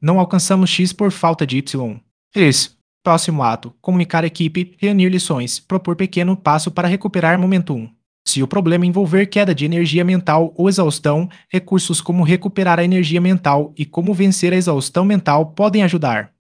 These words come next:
Checklist rápido para aplicar princípios estoicos no dia a dia. Use este checklist ao iniciar seu dia, antes de reuniões importantes ou ao sentir sobrecarga. Um. Identifique uma prioridade real e controlável para hoje.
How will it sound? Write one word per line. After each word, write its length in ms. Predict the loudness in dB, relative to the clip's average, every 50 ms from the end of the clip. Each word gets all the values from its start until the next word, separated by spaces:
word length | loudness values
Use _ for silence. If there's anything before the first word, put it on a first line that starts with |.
| _ _ -6
Checklist 440 | -6 -4 -2 -2 -4 -2 -4 -6 -2
rápido 340 | -2 -2 -2 0 -4 -4
para 200 | 0 0 0 0
aplicar 400 | 0 0 -2 -2 -2 0 -2 -2
princípios 640 | -2 -2 -4 -2 -2 -2 -4 -6 -6 -4 -4 -2 0
estoicos 540 | -2 -2 -2 -2 -2 -2 -2 -2 -6 -6 -6
no 140 | -6 -8
dia 220 | -6 -4 -2 -2 -2
a 40 | -2
dia. 240 | -2 0 0 0
Use 200 | 0 0 0 0
este 220 | -2 -2 -2 -2 -2
checklist 460 | -2 -2 -2 -2 -2 -4 -2 -2 -2
ao 140 | 0 0 2
iniciar 420 | 2 0 0 0 0 2 2 0
seu 180 | 0 -2 -6 -6
dia, 360 | -2 0 0 0 0 -2 -4 _
antes 280 | 0 0 2 2 -2
de 80 | -2 -4
reuniões 560 | -2 0 0 2 2 2 0 2 0 0 -2
importantes 640 | -2 -2 -2 -4 -2 0 2 2 2 2 0 0 2
ou 80 | 0
ao 80 | 0 0
sentir 320 | 0 -2 -2 0 -2 -2
sobrecarga. 840 | -2 -2 -2 0 -2 -2 -2 -2 -4 -2 -2 -2 -6 -8 -14 -20 -20 _ _ _ _ _ _ _ 2
Um. 180 | 2 2 2 -2 -6 _ _ _ _ _ _
Identifique 480 | -4 -4 -2 -4 -2 -2 -4 -2 0 0
uma 100 | 0 0
prioridade 600 | 0 0 -2 0 -2 -2 0 0 0 0 2 0
real 340 | 2 2 4 4 2 0 0
e 80 | -6 -6
controlável 640 | -2 -2 -2 -2 0 2 2 4 4 4 2 0 0
para 240 | 0 0 0 0 0
hoje. 380 | 0 -2 -4 -4 -6 -12 -14